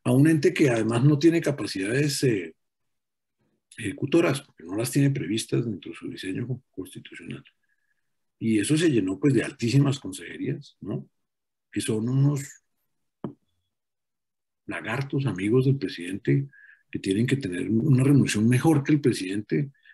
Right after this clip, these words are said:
carro, chofer y secretarias, y unos tipos que sí saben del tema para el que los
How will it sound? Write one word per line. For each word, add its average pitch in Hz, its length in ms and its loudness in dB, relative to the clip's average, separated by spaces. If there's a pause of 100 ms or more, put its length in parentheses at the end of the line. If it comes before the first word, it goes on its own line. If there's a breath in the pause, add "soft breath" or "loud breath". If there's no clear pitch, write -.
(120 soft breath)
carro, 131 380 2
chofer 117 360 0
y 123 100 -2
secretarias, 117 680 2
y 131 120 6
unos 143 240 6
tipos 170 320 2
que 180 100 2
sí 117 140 2
saben 151 400 2
del 110 180 -2
tema 120 280 0
para 139 180 -2
el - 100 -18
que - 100 -14
los - 160 -14